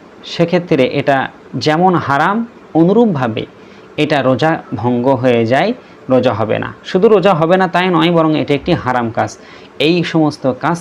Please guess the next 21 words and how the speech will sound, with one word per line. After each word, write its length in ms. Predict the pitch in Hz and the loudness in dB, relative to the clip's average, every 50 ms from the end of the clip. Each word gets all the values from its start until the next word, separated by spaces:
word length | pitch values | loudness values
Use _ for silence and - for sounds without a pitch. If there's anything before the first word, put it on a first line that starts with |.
| - - | -4 -6
থেকে 180 | 156 147 - 131 | -6 -4 -4 -4
যদি 240 | 113 123 120 113 123 117 - | -2 -2 -2 -2 -4 -6 -4
আমরা 260 | 131 131 123 120 117 113 | -6 -4 -2 -2 -2 -4
বিরত 360 | 107 117 123 139 139 139 - 156 - - | -4 -2 -2 -2 -2 -2 -4 -8 -6 -6
থাকতে 260 | - 143 - - 160 147 | -6 -6 -4 -6 -4 -2
পারি, 180 | 156 156 156 190 220 - - - - - - - | -2 -2 -2 -2 -6 -8 -14 -20 -20 -20 -6 0
অবশ্যই 520 | 135 143 151 170 170 - - - 135 117 113 - - | 0 2 2 2 -2 -2 -2 -2 -2 -4 -4 -6 -4
এই 120 | 135 139 131 | -2 0 0
রোজাগুলো 480 | 127 123 123 127 123 117 120 113 113 - - - - - - - | 0 0 0 -2 -2 -2 -2 -2 -4 -6 -8 -14 -20 -20 -8 -4
আল্লাহর 460 | - 135 131 127 120 123 139 160 170 151 127 | -2 0 0 0 0 0 0 0 0 0 0
দরবারে 320 | 131 123 117 120 117 117 113 110 | 0 0 0 0 0 0 -2 -2
গৃহীত 440 | 113 131 131 139 120 110 120 - 131 | 0 0 0 0 -2 -4 -6 -4 -4
হয়ে 240 | 117 110 117 117 117 | -2 0 0 -2 0
যাবে, 200 | 107 113 117 - - - - | -2 -2 -2 -2 -4 -6 -2
কবুল 260 | - 127 120 123 123 120 | -2 0 0 0 0 -2
হয়ে 240 | 107 107 113 110 110 | -2 -4 -4 -4 -4
যাবে 240 | 107 110 107 107 107 - - | -4 -6 -6 -6 -8 -8 -6
ইনশাআল্লাহ। 600 | 123 120 110 - - - - - 95 92 - - - - - - - - - - - - - - | -8 -8 -8 -8 -8 -10 -10 -8 -10 -10 -10 -10 -10 -14 -20 -20 -20 -20 -20 -20 -20 -20 -6 -2
তাহলে 360 | 175 185 190 214 220 190 180 - - - - - - - - | 0 2 2 2 2 2 0 -2 -4 -8 -18 -20 -20 -8 -2
আমরা 320 | - 156 170 180 180 185 196 - - - | 0 2 2 2 2 2 0 0 -2 -2
এই 180 | 175 202 226 | 0 0 0